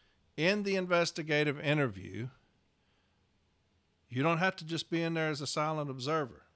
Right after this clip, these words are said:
It states, "In a Weingarten interview, the employee has the right to a steward's assistance, not just a silent presence.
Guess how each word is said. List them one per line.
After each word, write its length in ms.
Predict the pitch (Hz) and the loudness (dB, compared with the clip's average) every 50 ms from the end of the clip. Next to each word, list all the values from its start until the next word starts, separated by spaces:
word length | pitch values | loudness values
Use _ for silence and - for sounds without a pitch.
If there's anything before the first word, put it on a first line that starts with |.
| _ _ _ _ | _ _ _ _
It 100 | - 110 | -12 -12
states, 280 | - - 147 139 131 - | -6 -4 -2 -2 -2 -2
"In 100 | 147 139 | -4 -2
a 100 | 143 139 | -2 -2
Weingarten 520 | 139 147 160 170 170 165 170 170 170 165 | 0 2 2 2 2 2 2 2 2 2
interview, 300 | 165 170 170 160 170 175 | 2 0 0 0 0 -2
the 120 | 170 165 151 | 0 0 -2
employee 480 | 135 127 - - 156 156 165 175 165 | -2 -2 -2 0 2 2 4 2 2
has 180 | 143 156 151 143 | 2 0 0 -2
the 80 | 143 131 | -2 -2
right 280 | 135 143 151 160 156 - | 2 2 2 2 0 -2
to 140 | 160 147 | -4 -2
a 60 | 135 123 | -2 -2
steward's 400 | - - 160 156 160 151 - 151 | -2 -2 -2 -4 -4 -4 -4 -6
assistance, 800 | 131 - - 190 208 214 202 - - 139 113 - - - - _ _ _ _ _ _ _ _ _ _ _ _ - | -4 -2 0 2 4 2 2 2 -2 -6 -8 -8 -14 -18 -18 _ _ _ _ _ _ _ _ _ _ _ _ -4
not 360 | 127 139 160 175 170 - 170 | 0 2 2 2 2 0 -2
just 300 | 151 170 170 165 - - | -2 0 0 0 -2 -4
a 80 | 170 | -4
silent 580 | 147 - - 156 160 160 160 160 160 151 - _ | -4 -2 0 0 0 0 0 -2 -4 -4 -8 _
presence. 680 | - 165 170 170 170 143 131 113 - - - - - - | -2 4 4 6 6 4 2 -2 -4 -4 -4 -4 -6 -8